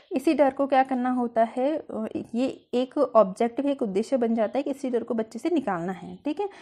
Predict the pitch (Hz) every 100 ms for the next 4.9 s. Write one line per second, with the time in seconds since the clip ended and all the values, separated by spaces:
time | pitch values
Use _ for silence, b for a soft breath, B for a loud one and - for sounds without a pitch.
0 | B B B - 254 294 330 220 240 269
1 | 285 285 269 285 294 240 233 208 220 262
2 | 302 330 - _ _ _ _ - 214 233
3 | 226 214 220 294 - - 226 233 240 -
4 | 240 220 220 254 262 269 B - 269